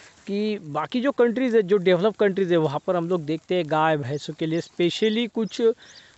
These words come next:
लैंड होती है जिसमें प्लांटेशन किया होता है अलग-अलग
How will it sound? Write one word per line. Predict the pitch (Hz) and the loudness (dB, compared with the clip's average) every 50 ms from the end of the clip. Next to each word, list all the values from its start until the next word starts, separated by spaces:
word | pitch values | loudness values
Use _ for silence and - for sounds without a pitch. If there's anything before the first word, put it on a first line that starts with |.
| - - | -6 -2
लैंड | 175 170 170 190 208 240 254 214 | 0 2 4 4 4 4 4 4
होती | 196 170 - 208 | 2 2 2 2
है | 196 196 202 202 | 4 4 4 4
जिसमें | 190 165 156 160 160 - - 190 190 190 196 190 | 2 0 -4 -10 -8 -2 0 2 4 4 2 2
प्लांटेशन | - _ _ - 170 170 170 165 196 180 214 202 | -2 _ _ -2 -2 0 0 0 0 0 0 -2
किया | 180 - 175 175 185 | 0 2 2 4 4
होता | 190 180 151 180 170 | 4 4 2 2 4
है | 170 175 175 175 - - | 4 4 4 2 0 0
अलग-अलग | 170 170 170 170 170 170 175 165 | 0 0 2 2 2 2 0 0